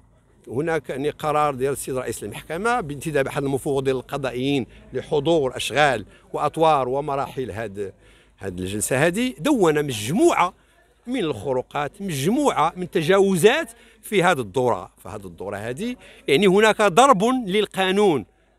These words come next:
بشكل علني. لهذا نحن، آه، شرنا لهذا الشيء في المداخلات ديالنا أثناء نو-، نو-، مناقشة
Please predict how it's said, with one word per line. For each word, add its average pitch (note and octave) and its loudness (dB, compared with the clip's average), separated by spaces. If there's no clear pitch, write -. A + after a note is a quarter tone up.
بشكل F#3+ -2
علني. B2 2
لهذا E3+ 0
نحن، F#3 -6
آه، C4+ -4
شرنا A#3 2
لهذا F#3+ 4
الشيء E3 -12
في - -14
المداخلات G3 0
ديالنا D3 -6
أثناء C3+ -8
نو-، C3+ -4
نو-، C3 -8
مناقشة C3+ -6